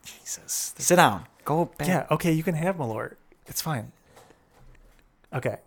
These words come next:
Speaker 1: Um, yes. If you like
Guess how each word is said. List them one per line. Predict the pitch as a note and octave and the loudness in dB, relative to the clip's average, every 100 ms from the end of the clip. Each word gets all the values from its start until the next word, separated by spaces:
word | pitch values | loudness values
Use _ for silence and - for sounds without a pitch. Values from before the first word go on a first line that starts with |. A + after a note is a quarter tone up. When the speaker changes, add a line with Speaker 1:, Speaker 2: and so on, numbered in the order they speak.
| - | 6
Speaker 1:
Um, | D3+ C#3+ C#3+ C#3 D3 - - - | 12 12 12 12 6 -4 2 12
yes. | C4 F4 - - - - - - | 12 12 10 0 -6 -12 -20 -6
If | - D#3 | 2 6
you | E3 | 12
like | F#3 F#3+ G3+ | 12 12 12